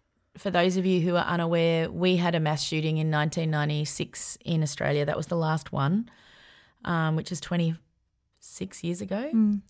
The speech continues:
Speaker 1: And, um, twenty-five years ago? I don't know, I can't do maths. Anyway, um, our Prime Minister at the time just stood up and said, "I'm buying
Speaker 2: Like
Speaker 1: back,"
Speaker 2: that night.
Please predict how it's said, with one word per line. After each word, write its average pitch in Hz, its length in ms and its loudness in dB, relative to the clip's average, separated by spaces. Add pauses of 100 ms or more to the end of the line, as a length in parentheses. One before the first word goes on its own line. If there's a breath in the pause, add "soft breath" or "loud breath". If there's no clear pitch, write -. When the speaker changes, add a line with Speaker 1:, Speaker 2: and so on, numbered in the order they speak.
Speaker 1:
And, 165 560 2
um, 165 760 0 (360)
twenty-five 175 380 -8
years 196 100 -12
ago? 269 140 -14 (180)
I 165 60 -6
don't 151 80 -2
know, 160 60 -4
I 165 40 -6
can't 156 180 -6
do 170 80 -6
maths. 170 240 -8 (320 soft breath)
Anyway, 180 400 6
um, 180 460 6 (880)
our 185 160 6
Prime 185 220 4
Minister 175 280 2
at - 60 -8
the - 60 -6
time 160 380 2
just 156 180 -4
stood 160 160 -2
up 156 120 2
and 170 100 0
said, 160 280 0
"I'm 175 140 2
buying 165 220 2
Speaker 2:
Like 220 220 8
Speaker 1:
back," 233 180 8
Speaker 2:
that - 20 -2
night. 202 340 6